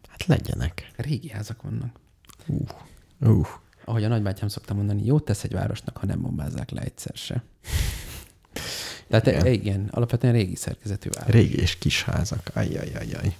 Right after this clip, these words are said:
Speaker 2: Hát nem
Speaker 1: Jó.
Speaker 2: olyan kicsik, mint
Speaker 1: Akkor a
Speaker 2: nálunk
Speaker 1: föld alá
Speaker 2: Magyarországon
Speaker 1: kell.
Speaker 2: a kicsik, tehát azért ez egy régi város, mármint, hogy már nagyon régóta városias stílusú.
Speaker 1: Mhm.
Speaker 2: Ö,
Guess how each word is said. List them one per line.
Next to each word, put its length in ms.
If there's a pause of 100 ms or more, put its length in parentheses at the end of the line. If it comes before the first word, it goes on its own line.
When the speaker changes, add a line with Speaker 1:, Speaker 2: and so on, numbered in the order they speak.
Speaker 2:
Hát 80
nem 100
Speaker 1:
Jó. 40
Speaker 2:
olyan 200
kicsik, 420
mint 120
Speaker 1:
Akkor 180
a 40
Speaker 2:
nálunk 200
Speaker 1:
föld 120
alá 100
Speaker 2:
Magyarországon 460
Speaker 1:
kell. 80
Speaker 2:
a 40
kicsik, 340
tehát 180
azért 240
ez 100
egy 160
régi 320
város, 440
mármint, 240
hogy 180
már 120
nagyon 240
régóta 360
városias 880 (640)
stílusú. 720 (300)
Speaker 1:
Mhm. 160 (760)
Speaker 2:
Ö, 480